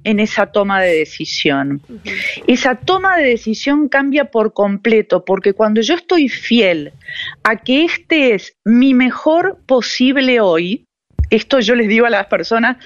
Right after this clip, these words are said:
Speaker 1: se lo tatúan, "Mi mejor posible hoy",
Speaker 2: <laughs>
Speaker 1: este mejor posible hoy me trae mucha paz,
Speaker 2: Mm.
Speaker 1: mucha paz.
Speaker 2: Ahora
Speaker 1: Y me permite seguir soñando.
Speaker 2: Gloria, tengo dos preguntas para hacerte sobre lo que acabas de decir.
Speaker 1: Sí.
Speaker 2: Me imagino que hay como un
Speaker 1: Decime.
Speaker 2: trabajo muy importante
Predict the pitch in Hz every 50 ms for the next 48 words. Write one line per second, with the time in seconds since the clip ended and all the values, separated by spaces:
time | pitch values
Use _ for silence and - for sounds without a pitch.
0 | - - _ - - 208 208 202 202 202 - 202 208 202 - 277 220 202 185 156
1 | 147 147 151 _ - - - - _ - 202 208 208 214 214 214 214 - 277 277
2 | 285 330 349 359 359 - 269 233 202 - - - 240 240 254 269 285 285 294 302
3 | 277 - - - 302 285 247 226 226 226 262 349 392 - - - - - - -
4 | 147 - - - - 370 392 359 - - 302 277 240 247 233 226 - 311 359 392
5 | 381 - 320 294 - - - 311 302 320 302 294 269 240 214 208 226 247 269 -
6 | _ _ _ _ - 208 220 214 - 247 247 262 269 277 262 240 233 240 254 262
7 | 247 - - 262 240 220 _ - 196 170 170 - - - - - - _ - 233
8 | 202 220 240 277 311 320 311 269 - - - 180 170 - - 156 151 147 - 175
9 | 170 - 175 170 - - - 208 196 196 202 208 208 208 330 262 330 339 330 330
10 | - 339 349 370 427 453 403 - 277 254 - - 240 233 233 220 185 214 - -
11 | 196 190 190 185 180 170 170 170 165 156 156 156 156 151 - _ _ _ _ _
12 | - - - - - _ - 175 196 202 226 220 220 - 220 214 214 226 220 240
13 | 233 - 247 226 208 220 214 233 226 220 175 147 190 190 196 190 175 185 170 165
14 | 165 170 170 175 185 185 185 175 170 156 - - - 269 294 285 220 - - 302
15 | 196 190 196 196 - - 254 277 269 247 226 226 220 220 220 208 202 196 190 165
16 | 170 175 220 202 190 196 208 220 185 190 175 156 - 180 185 190 196 185 214 208
17 | 220 349